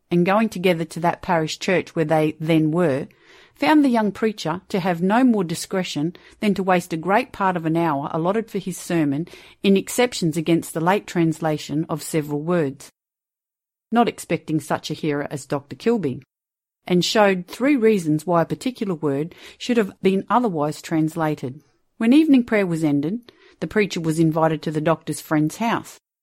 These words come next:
where, after some conference, the doctor told him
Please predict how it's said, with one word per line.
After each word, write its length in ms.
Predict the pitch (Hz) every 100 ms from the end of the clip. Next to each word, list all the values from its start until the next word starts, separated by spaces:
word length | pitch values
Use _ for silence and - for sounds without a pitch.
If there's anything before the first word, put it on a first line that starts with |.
| _
where, 380 | - 165 151 208 - _ _ _ _
after 300 | 180 185 -
some 220 | - 160
conference, 640 | 156 240 247 - 135 - - - - -
the 80 |
doctor 300 | 233 285 -
told 360 | 233 - 285 285
him 220 | 160 156